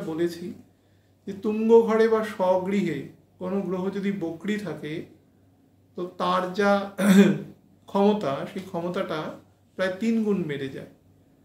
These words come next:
তুঙ্গস্থ হলে তো বেড়েই যায়, শনির কিন্তু এটা স্বগৃহ। বারবার বলছি, পঁচিশ বছর পরে শনি ওই ঘরে এসে ঢুকেছে। পঁচিশ বছর অনেক বড় সময় আমাদের অন্তত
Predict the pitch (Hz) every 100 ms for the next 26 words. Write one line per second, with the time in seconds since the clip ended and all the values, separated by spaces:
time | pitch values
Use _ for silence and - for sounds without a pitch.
0 | _ _ _ 190 202 208 214 214 233 226
1 | 233 240 196 202 233 180 170 214 - 190
2 | 214 208 214 214 220 135 - 180 185 170
3 | 160 147 - - _ _ _ _ _ _
4 | _ _ 160 170 180 208 202 202 226 -
5 | 208 208 254 214 190 190 190 233 226 220
6 | 214 208 196 202 202 196 165 180 180 180
7 | 175 160 156 156 135 - _ _ _ -
8 | 175 175 208 190 202 240 202 226 202 180
9 | 170 165 151 143 - - _ _ 190 208
10 | 226 220 196 175 170